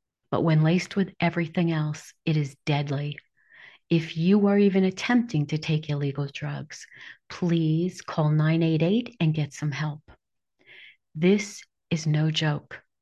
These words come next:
One little pill, one little amount can kill you. It only takes once, and your survivors will be in agony because of all these choices you made. So please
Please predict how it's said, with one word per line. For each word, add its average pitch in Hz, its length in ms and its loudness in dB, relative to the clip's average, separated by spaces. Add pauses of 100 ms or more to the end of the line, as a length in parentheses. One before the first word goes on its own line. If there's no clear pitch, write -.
(140)
One 160 420 2
little 202 220 2
pill, 202 460 -2 (560)
one 165 400 4
little 185 180 4
amount 190 540 2 (340)
can 156 220 -2
kill 156 320 0
you. 143 340 -2 (300)
It 160 100 2
only 156 300 2
takes - 500 -6
once, 147 500 -6 (640)
and 156 140 4
your 147 120 2
survivors 156 920 -6 (240)
will 156 120 0
be 156 180 0
in 147 240 -4
agony 139 640 -2 (400)
because 156 400 -2
of 156 80 -8 (120)
all 165 460 -4 (320)
these 156 200 0
choices 147 600 -4 (160)
you 151 160 -2
made. 147 460 0 (220)
So - 180 -6
please 139 580 -4